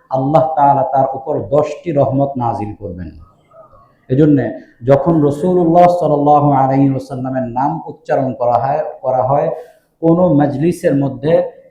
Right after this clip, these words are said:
একবার রাসূল সাল্লাল্লাহু আলাইহি ওয়াসাল্লামের উপরে দরুদ পাঠ করা ওয়াজিব। আর প্রত্যেকবার দরুদ পাঠ করা মুস্তাহাব।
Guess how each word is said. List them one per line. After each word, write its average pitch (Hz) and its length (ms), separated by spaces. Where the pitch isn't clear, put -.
একবার 170 840
রাসূল 165 280
সাল্লাল্লাহু 147 680
আলাইহি 139 380
ওয়াসাল্লামের 131 560
উপরে 147 300
দরুদ 143 300
পাঠ 139 240
করা 151 180
ওয়াজিব। 123 440
আর 127 120
প্রত্যেকবার 175 680
দরুদ 147 380
পাঠ - 240
করা 160 160
মুস্তাহাব। 127 600